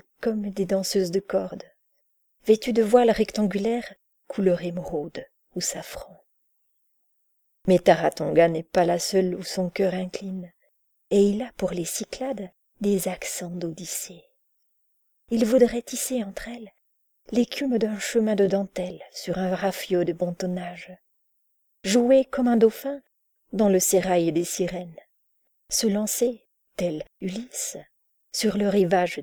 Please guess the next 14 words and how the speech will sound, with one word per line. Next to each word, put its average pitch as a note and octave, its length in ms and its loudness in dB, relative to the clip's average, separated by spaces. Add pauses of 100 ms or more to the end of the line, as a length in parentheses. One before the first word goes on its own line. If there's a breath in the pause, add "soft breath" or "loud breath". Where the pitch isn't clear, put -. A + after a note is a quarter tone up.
des - 100 -6
délices. - 720 -12 (2000)
Dudu E3 300 -2
des C3+ 300 0
îles - 140 -4
est - 140 -10
un F3+ 80 -8
gourmet. F#3+ 580 -6 (800)
Il F#3+ 220 0
déguste G#3 480 2
le F#3 140 2
nom F#3+ 180 2
des F#3+ 180 0
terres A#3+ 420 -8